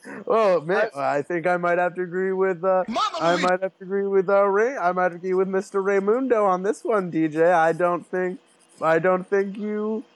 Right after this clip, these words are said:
Speaker 1: I don't think you have any proof.
Speaker 2: What is it? What?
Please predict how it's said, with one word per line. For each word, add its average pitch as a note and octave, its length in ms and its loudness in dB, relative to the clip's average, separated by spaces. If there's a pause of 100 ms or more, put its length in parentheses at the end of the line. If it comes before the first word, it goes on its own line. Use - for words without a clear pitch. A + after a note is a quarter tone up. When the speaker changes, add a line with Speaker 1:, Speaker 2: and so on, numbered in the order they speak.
(720)
Speaker 1:
I D3+ 100 0
don't E3+ 180 2
think F#3 200 0
you G3+ 120 0
have G#3+ 220 2
any A#3 180 -2
proof. F#4 280 2
Speaker 2:
What F#4 140 2
is F#4 180 0
it? A3 400 -4
What? G3+ 320 -4